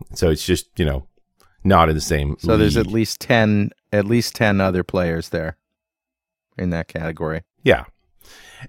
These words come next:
Speaker 1: And at the same time, you know, look at the, the smartphone sales data worldwide, uh, that Gartner put out for Q two twenty thirteen.
Speaker 2: Mm-hmm.
Speaker 1: Android is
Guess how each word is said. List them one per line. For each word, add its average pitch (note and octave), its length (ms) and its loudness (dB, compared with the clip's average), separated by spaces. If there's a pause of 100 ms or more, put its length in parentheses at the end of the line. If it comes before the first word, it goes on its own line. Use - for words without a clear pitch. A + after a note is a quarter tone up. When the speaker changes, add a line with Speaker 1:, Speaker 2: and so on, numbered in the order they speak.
Speaker 1:
And C#3+ 180 6
at C#3 80 0
the - 80 -8
same F#3 220 6
time, G2+ 480 4 (100)
you G2+ 100 0
know, F#2+ 300 2 (520)
look B2 280 4
at A2 180 4
the, F2+ 360 6
the G2+ 100 -4
smartphone G2 520 2
sales B2 380 4
data E2+ 260 2
worldwide, D2+ 720 -2 (380)
uh, D2 180 0
that C#2+ 100 -4
Gartner D#2+ 320 -2
put - 180 8
out D2+ 240 0
for D2 220 2
Q E2+ 240 -4
two D#2 220 -2
twenty D#2 260 4
thirteen. D2 580 -2
Speaker 2:
Mm-hmm. G2+ 180 -10 (720)
Speaker 1:
Android A2 720 6 (120)
is A2 260 4